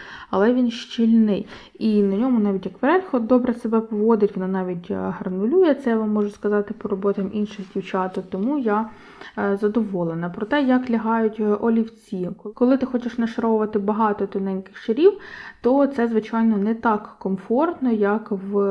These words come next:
оригінальних виданнях, ем, Blue Angel. Е, але я думаю, що набагато краще, ніж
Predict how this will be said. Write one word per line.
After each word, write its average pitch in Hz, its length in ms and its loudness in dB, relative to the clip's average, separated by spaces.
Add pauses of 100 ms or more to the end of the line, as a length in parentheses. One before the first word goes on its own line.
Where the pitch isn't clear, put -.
(120)
оригінальних 208 680 0
виданнях, 190 720 -6
ем, 180 480 -4
Blue 185 260 -2 (100)
Angel. 330 360 0
Е, 294 40 -8 (480)
але 214 440 0
я 269 80 4
думаю, 247 260 2
що 277 120 0
набагато 226 420 0
краще, 226 420 0
ніж 233 320 0